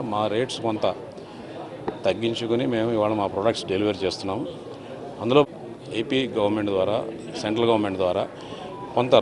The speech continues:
రాయితీలు వాళ్ళకి అందజేసినట్లయితే ఒక క్యాటలిస్ట్ లాగా ఉపయోగపడి, ఒక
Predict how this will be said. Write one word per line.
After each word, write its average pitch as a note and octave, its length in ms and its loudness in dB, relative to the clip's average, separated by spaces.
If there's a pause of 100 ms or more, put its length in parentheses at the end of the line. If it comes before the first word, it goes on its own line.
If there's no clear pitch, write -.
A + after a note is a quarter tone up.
రాయితీలు D3 500 8 (240)
వాళ్ళకి A2 320 2 (320)
అందజేసినట్లయితే A2 760 0 (100)
ఒక - 100 -2 (220)
క్యాటలిస్ట్ C3 480 2
లాగా B2+ 200 8 (100)
ఉపయోగపడి, G#2+ 460 2 (240)
ఒక - 100 -4